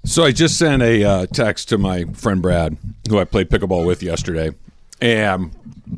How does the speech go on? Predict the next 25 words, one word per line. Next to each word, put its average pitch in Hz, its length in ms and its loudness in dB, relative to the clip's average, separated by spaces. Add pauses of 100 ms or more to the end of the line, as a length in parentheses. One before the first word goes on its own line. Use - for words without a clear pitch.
(420)
I, 127 160 4
we 127 180 4
were 127 340 6
finishing 156 500 2
up 123 180 0
yesterday, 90 640 0
and 104 160 0
I 101 60 0
said 104 200 0
to 98 60 0
him, 92 40 -2
I - 20 -2
said, 95 160 -2
"This 127 160 2
is 92 220 -4
kind 101 220 -2
of 92 60 0
embarrassing 92 480 0
to 90 60 2
even 85 160 0
say 90 240 0
out 82 160 0
loud." 85 260 0
And, 107 160 2
and 110 220 0